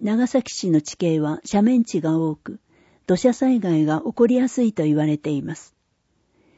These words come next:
災害はいつ起こるか予測ができません。ただし、その被害は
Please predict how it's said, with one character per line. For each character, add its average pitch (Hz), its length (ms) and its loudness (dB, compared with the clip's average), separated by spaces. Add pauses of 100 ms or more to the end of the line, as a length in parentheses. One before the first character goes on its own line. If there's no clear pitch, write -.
災 233 340 0
害 226 260 0
は 214 300 -2
い 254 120 2
つ - 140 -2
起 165 120 2
こ 190 160 -2
る 170 100 -2
か - 300 -10
予 202 140 0
測 240 300 0
が 208 100 0
で 190 120 -2
き 214 100 -4
ま 175 140 0
せ 170 160 -6
ん。 185 160 -10 (840)
た 247 120 0
だ 233 140 2
し、 175 340 -2
そ - 160 0
の 233 140 4
被 233 160 -4
害 202 260 2
は 156 200 -2